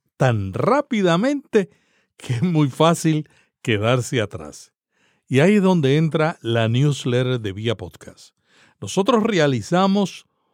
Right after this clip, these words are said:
una curaduría diaria de horas de todas las tendencias y herramientas del podcasting y sus actualizaciones. Y te enviamos un resumen con enlaces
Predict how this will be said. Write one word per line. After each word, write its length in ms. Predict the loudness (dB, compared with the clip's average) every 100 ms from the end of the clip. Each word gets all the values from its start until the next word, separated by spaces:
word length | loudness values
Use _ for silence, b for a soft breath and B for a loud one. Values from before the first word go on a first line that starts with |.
| _ _ -2
una 380 | 2 2 2 -2
curaduría 1080 | -2 0 0 0 -2 -4 0 0 0 -2 _
diaria 720 | -20 -14 -6 2 2 2 -4 -10
de 140 | -4
horas 680 | 2 2 2 -4 -18 -18 _ _ _ _ _
de 180 | -2 -2
todas 440 | -2 0 2 2
las 140 | -2 0
tendencias 840 | 0 -2 0 0 0 0 -2 0
y 100 | -2
herramientas 760 | -2 -2 -2 2 2 2 0 -2
del 160 | -4
podcasting 760 | -2 -4 0 -2 -2 -2 -4 -4 b b -6
y 100 | -4
sus 300 | -2 -4 -4
actualizaciones. 1040 | -8 -4 -2 -2 -8 -6 -2 -2 -4 -16 b b b -8
Y 100 | 2
te 100 | 2
enviamos 460 | 4 2 2 0
un 180 | 0 0
resumen 540 | 2 0 0 -4 -4
con 220 | -2 -2 0
enlaces 640 | 2 0 0 -2 -4